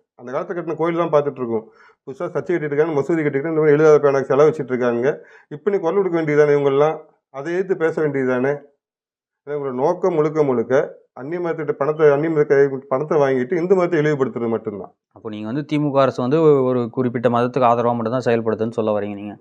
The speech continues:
Speaker 1: ஆமா. இதுல என்ன, அவங்க போட்ட பிச்சில் வந்த ஜார்ஜ் பாதிரி, அந்த பாதிரியை ஜார்ஜ் பண்ணியா சொன்னார்ல, "நான் போட்ட பிச்சில் வந்த அரசு தான் தி மு க அரசு" அப்படின்ட்டு. இன்னைக்கு வரை எதிர்த்து ஒரு, ஒரு தி மு க காரன் கூட குரல் கொடுக்கவே இல்லை. தி மு க தலைவரை விட்டுருங்க, சாதாரண தொண்டன் கூட சொல்லவே இல்லை, "நீ எப்படா எனக்கு பிச்சை போட்ட? என்னோட மக்களோட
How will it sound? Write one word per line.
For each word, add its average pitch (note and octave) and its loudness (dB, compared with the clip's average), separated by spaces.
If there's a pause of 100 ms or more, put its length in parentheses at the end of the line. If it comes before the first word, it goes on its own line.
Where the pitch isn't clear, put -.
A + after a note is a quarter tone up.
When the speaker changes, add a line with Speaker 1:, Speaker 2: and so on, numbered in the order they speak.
(120)
Speaker 1:
ஆமா. C#3+ -2 (260)
இதுல D3+ -8
என்ன, D3+ -4 (120)
அவங்க C#3+ 0
போட்ட E3+ -2
பிச்சில் E3+ 0
வந்த C#3 4
ஜார்ஜ் D3+ 4
பாதிரி, C#3 4
அந்த C3+ -2
பாதிரியை D3 4
ஜார்ஜ் D3 4
பண்ணியா C3+ -2
சொன்னார்ல, A#2+ -2 (360)
"நான் C#3+ -4
போட்ட D#3 -2
பிச்சில் D#3 -2
வந்த C3+ 4
அரசு C3 -2
தான் C#3+ 0
தி D#3 -2
மு D3 0
க C3 2
அரசு" A#2+ 0
அப்படின்ட்டு. A#2 -2
இன்னைக்கு D3+ 2
வரை D#3+ 4
எதிர்த்து D#3 2
ஒரு, D3+ 4 (440)
ஒரு D#3+ -4
தி F#3+ -4
மு G3 0
க F3+ 0
காரன் D#3+ 0
கூட D#3 2
குரல் C3+ 2
கொடுக்கவே A#2 2
இல்லை. G#2 -2 (800)
தி D3+ -14
மு D#3 -12
க D3+ -10
தலைவரை D#3 0
விட்டுருங்க, B2+ -2 (580)
சாதாரண F3+ -6
தொண்டன் G3 0
கூட G3 4
சொல்லவே E3 0
இல்லை, D3+ 4
"நீ D3 2
எப்படா D#3+ 4
எனக்கு D3+ 2
பிச்சை D3 -2
போட்ட? C#3+ 4
என்னோட D3 6
மக்களோட D#3 2